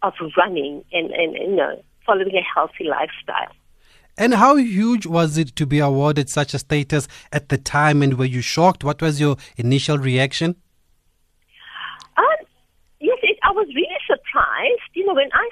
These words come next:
Speaker 1: sta-, I, I started running per chance, really. Um, when I was at school, girls were not encouraged to excel in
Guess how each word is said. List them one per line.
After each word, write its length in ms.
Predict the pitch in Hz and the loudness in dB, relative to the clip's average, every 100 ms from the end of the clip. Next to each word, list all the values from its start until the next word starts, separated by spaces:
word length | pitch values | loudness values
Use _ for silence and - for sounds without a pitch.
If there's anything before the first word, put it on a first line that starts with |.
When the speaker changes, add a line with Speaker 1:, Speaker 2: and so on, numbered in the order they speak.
| - | -6
Speaker 1:
sta-, 180 | 320 - | -4 -2
I, 120 | 359 - | -2 -2
I 100 | 427 | -4
started 280 | - 359 285 - | -4 -4 -4 -2
running 340 | 196 220 240 226 | 0 0 0 -4
per 140 | 220 | -4
chance, 480 | - - 202 131 143 _ _ | -4 0 0 0 -6 _ _
really. 400 | 170 156 127 277 - - - - - | -6 -4 -6 -10 -12 -18 -18 -18 -2
Um, 560 | 196 196 190 185 185 180 _ | 2 2 2 0 -2 -6 _
when 160 | 220 233 | 0 2
I 120 | 254 | 2
was 100 | 254 | 0
at 100 | 240 - - | -2 -4 -12
school, 500 | 214 214 247 392 - - - 175 | -2 2 2 2 -2 -12 -16 -2
girls 320 | 180 196 208 214 | 2 2 0 -2
were 80 | |
not 300 | 175 170 180 | 0 0 0
encouraged 840 | 175 185 - 185 170 247 - - - _ _ - | -2 -4 -2 -2 0 0 -2 -8 -12 _ _ -12
to 60 | 202 | -2
excel 560 | 185 - - 208 170 208 | -2 -2 -2 0 2 -2
in 160 | 196 | -4